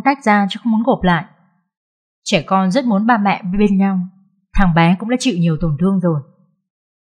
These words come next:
Em vẫn không thể mở lòng ra để thằng bé có một cơ hội vui vẻ hạnh phúc à?" Tôi nhìn Vinh, bỗng thấy mình hình như rất ích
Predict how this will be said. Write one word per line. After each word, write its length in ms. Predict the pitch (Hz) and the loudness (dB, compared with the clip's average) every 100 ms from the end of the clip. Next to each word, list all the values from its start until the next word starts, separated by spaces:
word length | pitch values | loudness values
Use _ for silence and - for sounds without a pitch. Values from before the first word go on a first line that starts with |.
| _ | _
Em 160 | 262 | 0
vẫn 160 | 254 269 | 0 -2
không 180 | 302 277 | -6 -2
thể 120 | 214 | 0
mở 220 | 160 156 | 2 0
lòng 240 | 151 151 | 0 0
ra 140 | 160 208 | 2 2
để 80 | 170 | 2
thằng 220 | 156 151 | -2 0
bé 160 | 156 | 0
có 120 | 185 131 | 0 -2
một 180 | 180 - | -2 0
cơ 120 | 208 | -2
hội 220 | 202 160 | 0 -4
vui 120 | 180 226 | -4 -2
vẻ 80 | 208 | 0
hạnh 240 | 147 165 160 | -2 -4 0
phúc 140 | 285 | 0
à?" 120 | 262 143 _ _ _ _ _ _ _ _ _ _ _ _ _ _ _ _ _ - | 0 -4 _ _ _ _ _ _ _ _ _ _ _ _ _ _ _ _ _ -2
Tôi 120 | 208 | 2
nhìn 280 | 170 151 131 | 2 0 -2
Vinh, 260 | 175 180 170 _ _ _ | 0 0 -4 _ _ _
bỗng 180 | 214 233 277 | -2 -2 0
thấy 100 | 320 | -2
mình 200 | 285 175 | 0 0
hình 200 | 160 151 | 0 0
như 120 | 185 | 0
rất 180 | 208 | 0
ích 120 | 262 | -2